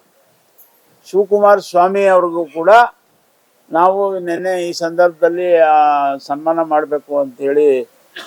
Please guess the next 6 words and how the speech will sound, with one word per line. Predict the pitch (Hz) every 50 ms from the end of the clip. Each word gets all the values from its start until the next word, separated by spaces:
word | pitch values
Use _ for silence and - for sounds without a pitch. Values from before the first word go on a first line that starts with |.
| - -
ನಮ್ಮ | 131 135 135 139 135 135 131
ನೌಕರರು, | 131 131 131 139 143 - 151 143 135 131 139 143 139 139
ನಮ್ಮವರು | 135 135 131 127 127 127 127 127 127 127 123 123
ಎಲ್ಲರೂ | 127 127 131 139 139 135 135 139 131
ಡಿಸೈಡ್ | 113 117 120 - 135 135 123
ಮಾಡಿದ್ವಿ. | 117 117 117 117 113 107 107 120 147 156